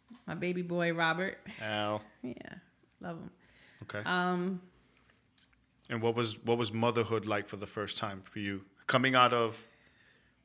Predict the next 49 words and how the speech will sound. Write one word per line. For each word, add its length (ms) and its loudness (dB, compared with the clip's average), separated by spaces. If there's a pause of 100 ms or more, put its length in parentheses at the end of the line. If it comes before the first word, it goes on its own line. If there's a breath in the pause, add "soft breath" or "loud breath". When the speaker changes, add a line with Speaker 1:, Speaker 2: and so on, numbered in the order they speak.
Speaker 2:
such 240 -2
a 60 2
rough 260 2
childhood. 680 2 (600 loud breath)
Speaker 1:
Well, 160 4
let 120 0
me, 300 0
let 80 -2
me 120 2
go 140 4
back 280 4
to 80 2
when 140 2
I 120 4
had 220 4
him, 160 0
because 260 -2
this 200 -2
was 180 2
actually 500 0
a 60 -2
big 200 0
moment 360 0
for 120 -4
me. 260 0
I 120 -4
had 280 0
him 220 0
out. 120 -4
He 100 0
was 100 -2
a 40 0
month 280 2
early. 460 0
He 160 0
was, 340 -4
uh, 320 -4
premature, 720 0
four 140 -4
pounds. 600 -4
Speaker 2:
Okay. 160 -6 (460 loud breath)
Speaker 1:
Um, 540 2 (760)
I 80 4
was 160 4
absolutely 540 4
alone 260 2
in 60 0
that 180 0
hospital. 480 -10